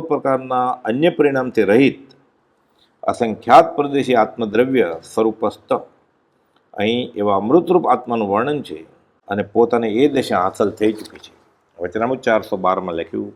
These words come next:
અત્ર આત્માકારતા છે, આત્માનું આત્મરૂપે પરિણમવું તે.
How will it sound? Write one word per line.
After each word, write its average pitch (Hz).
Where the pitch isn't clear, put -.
અત્ર 95
આત્માકારતા 113
છે, -
આત્માનું 110
આત્મરૂપે 143
પરિણમવું 95
તે. 104